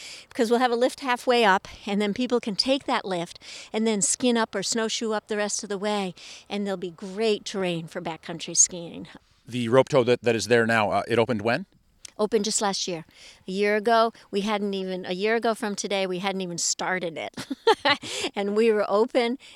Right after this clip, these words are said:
Speaker 1: and running by the time the first snow came. We weren't open very many days 'cause we didn't have much snow. But when we did, we had, you know, when we were open, there was a hundred to two hundred people out there.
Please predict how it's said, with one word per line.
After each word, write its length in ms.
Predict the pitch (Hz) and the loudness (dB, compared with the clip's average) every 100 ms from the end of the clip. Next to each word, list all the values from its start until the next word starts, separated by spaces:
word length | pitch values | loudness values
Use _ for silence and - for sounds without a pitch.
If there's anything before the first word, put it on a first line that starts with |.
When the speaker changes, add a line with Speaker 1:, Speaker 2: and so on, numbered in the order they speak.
| - | -4
Speaker 1:
and 240 | 202 202 | -2 2
running 380 | 202 208 190 185 | 2 2 0 -2
by 160 | 185 | -2
the 100 | 185 | -2
time 260 | 196 220 196 | -2 -2 -2
the 80 | 185 | -2
first 340 | - 220 - | 0 2 0
snow 260 | - 190 175 | -2 -2 -4
came. 420 | - 190 165 165 | -4 -4 -4 -4
We 260 | 196 208 214 | -4 -2 0
weren't 240 | 233 247 | 2 2
open 280 | 233 233 226 | 0 0 0
very 180 | 226 208 | 0 0
many 240 | 208 202 | 0 0
days 500 | 190 247 180 180 190 | 2 2 2 0 -4
'cause 200 | 196 175 | -4 -4
we 100 | 185 | -4
didn't 220 | 180 180 | -2 -4
have 200 | 175 165 | -6 -10
much 260 | 170 160 - | -12 -10 -8
snow. 400 | - 180 170 - - - - _ | -6 -6 -6 -12 -20 -20 -20 _
But 180 | 185 175 | -6 -2
when 240 | 190 196 | -2 0
we 100 | 208 | -2
did, 340 | 185 262 247 196 | 0 0 0 0
we 200 | 190 190 | -4 -4
had, 400 | 196 190 190 185 | -4 -4 -6 -8
you 160 | - 226 | -8 -4
know, 340 | 220 175 175 - | -2 -4 -6 -8
when 260 | 190 190 | -6 -4
we 100 | 190 | -2
were 220 | 185 240 233 | 0 2 2
open, 340 | 180 - 175 | 0 -4 -4
there 140 | 208 | -4
was 240 | 226 196 185 | -4 -6 -6
a 80 | 170 | -6
hundred 320 | 196 202 190 | -6 -6 -8
to 60 | 180 | -10
two 140 | 196 | -10
hundred 240 | 180 180 | -8 -10
people 280 | - 175 185 | -12 -12 -10
out 200 | 180 175 | -12 -10
there. 260 | - - | -12 -12